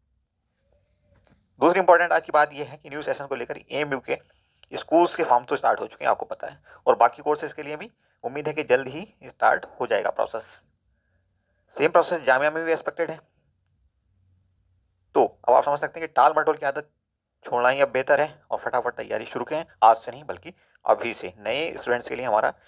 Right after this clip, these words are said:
ये message है, जो कि आप तैयारी करना चाहते हैं। Books और पुराने question papers वगैरह collect करें और पूरी ताकत से जुड़ जाएं, otherwise result वही रहेगा कि आप next cut ऑफ की wait करते रह जाएंगे। तो ये अच्छी चीज़ नहीं है।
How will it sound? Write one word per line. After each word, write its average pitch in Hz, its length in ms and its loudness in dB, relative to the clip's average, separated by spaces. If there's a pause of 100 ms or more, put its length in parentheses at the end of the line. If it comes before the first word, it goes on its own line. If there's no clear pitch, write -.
(200)
ये 123 100 -2
message 113 340 -2
है, 139 100 -2
जो 113 120 0
कि 151 220 -16
आप - 200 -6
तैयारी 95 320 -6
करना 95 360 -10 (100)
चाहते - 340 -12
हैं। - 420 -4 (840)
Books 143 260 2 (100)
और 113 80 0
पुराने 113 240 0
question 123 300 -6
papers 123 320 -8
वगैरह 104 200 -4
collect - 320 -8
करें 139 180 -6 (360)
और 147 260 2
पूरी 185 200 -4
ताकत 117 260 0
से 113 100 -10
जुड़ 95 160 -6
जाएं, 95 200 -8 (280)
otherwise 120 360 2 (420)
result 120 280 -4
वही 107 140 -4
रहेगा 123 240 2
कि 123 120 -8
आप 107 260 -4 (360)
next 165 220 -6
cut 120 100 -4
ऑफ 95 120 -4
की - 180 -18 (200)
wait 131 280 -2
करते 123 240 -2
रह 98 100 2
जाएंगे। - 260 -10 (320)
तो 117 80 -12
ये 117 100 0
अच्छी 123 160 -2
चीज़ 131 260 -10
नहीं 110 200 -10
है। 160 160 -10